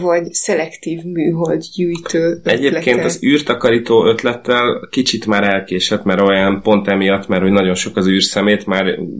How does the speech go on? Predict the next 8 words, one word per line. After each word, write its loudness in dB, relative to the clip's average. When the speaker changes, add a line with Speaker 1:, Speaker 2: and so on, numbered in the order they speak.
Speaker 2:
tervezgetnek -2
ilyeneket, 0
hogy -6
azt -4
hogy 0
lehet 0
megcsinálni, -2
hogy, 0